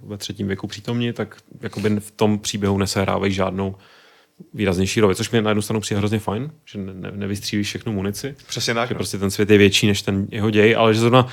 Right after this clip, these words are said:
Speaker 1: si říkáš takhle silní nepř-, nepřátelé, že bys je očekával mi-, třeba v bitvě u Min-, o Minas Tirith nebo tak.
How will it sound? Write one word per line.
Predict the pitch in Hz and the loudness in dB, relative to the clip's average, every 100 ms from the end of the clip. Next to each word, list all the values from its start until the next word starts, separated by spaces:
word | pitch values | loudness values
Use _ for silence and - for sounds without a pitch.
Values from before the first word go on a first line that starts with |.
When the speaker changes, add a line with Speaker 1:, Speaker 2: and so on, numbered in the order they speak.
| - - | -12 -10
Speaker 1:
si | - | -4
říkáš | - 123 | 2 2
takhle | - 120 123 | 4 2 2
silní | - - 123 123 123 127 123 | 0 2 4 6 6 6 6
nepř-, | 113 - - | 2 -2 -6
nepřátelé, | 127 - - 120 123 120 120 117 120 123 - - - - - | -4 -2 0 0 2 2 4 2 0 -4 -16 -20 -20 -20 -10
že | 110 107 | -2 0
bys | 113 - | 2 4
je | 120 117 117 117 - | 6 8 6 2 -4
očekával | 120 - 113 110 113 117 110 | -4 -2 2 4 6 6 4
mi-, | 117 - _ _ _ - 165 _ - | -2 -6 _ _ _ -20 -20 _ -2
třeba | 117 101 | 2 4
v | 98 | 4
bitvě | 104 - 107 101 | 2 0 -2 -2
u | - | -4
Min-, | 101 101 | -4 -4
o | 113 | -4
Minas | 101 104 - | -4 -4 -4
Tirith | 104 87 | -8 -6
nebo | 90 90 | -8 -8
tak. | - - | -10 -14